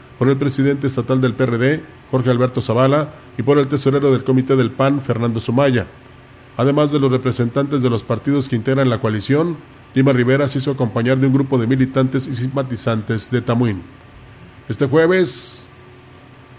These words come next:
fue el último día en el que se podrá tramitar,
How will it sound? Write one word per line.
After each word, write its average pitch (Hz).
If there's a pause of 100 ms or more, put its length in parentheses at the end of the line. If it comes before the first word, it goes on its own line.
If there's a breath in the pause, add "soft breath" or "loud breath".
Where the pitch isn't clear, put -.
(340)
fue 139
el 143
último 135
día 151
en 120
el 113
que 113
se 110
podrá 123
tramitar, 131